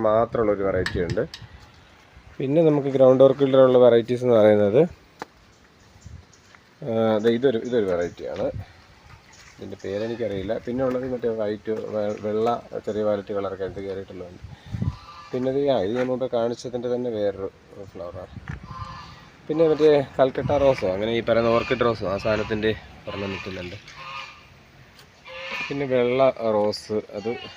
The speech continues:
ആ, നല്ലൊരു റോസ്. ഇതെല്ലാം നമ്മൾ ചട്ടിക്കകത്താണ് വെച്ചിട്ടുള്ളത് കേട്ടോ. പിന്നെ മുകളിലേക്ക് നമ്മൾ കയറി കഴിയുമ്പോഴത്തേക്ക് ഇത് ജമന്തി, ജമന്തി ഇത് നമ്മൾ മറ്റേ കടയിൽ നിന്ന് വാങ്ങിക്കുന്ന ഹൈബ്രിഡ് ജമന്തിയാണ്. പിന്നെ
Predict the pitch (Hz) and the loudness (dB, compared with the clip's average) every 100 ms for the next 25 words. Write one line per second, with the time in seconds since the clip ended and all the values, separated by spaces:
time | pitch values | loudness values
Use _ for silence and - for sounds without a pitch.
0 | - - - 104 101 101 98 95 90 107 | -20 -14 -8 -6 -6 -4 -4 -4 -8 -4
1 | 117 139 170 170 170 160 139 - 165 160 | -2 4 4 6 4 4 2 2 4 6
2 | 131 120 110 107 95 92 87 95 120 135 | 6 6 4 0 0 0 0 -4 -2 2
3 | 135 147 151 160 151 147 143 139 147 139 | 4 6 6 6 4 4 2 4 4 4
4 | 139 139 131 139 - - - - - - | 2 0 0 -2 -6 -18 -18 -20 -20 -12
5 | 151 151 160 131 135 135 143 151 143 - | -4 6 6 6 6 8 8 4 2 0
6 | 113 123 127 156 151 156 156 - 160 147 | 2 4 6 6 6 6 4 2 0 2
7 | 143 123 - 135 135 131 131 131 131 131 | 2 2 -4 -8 -4 -2 2 4 4 4
8 | 120 127 127 120 113 117 107 101 95 90 | 4 2 2 2 2 2 2 0 -2 -4
9 | 101 | -2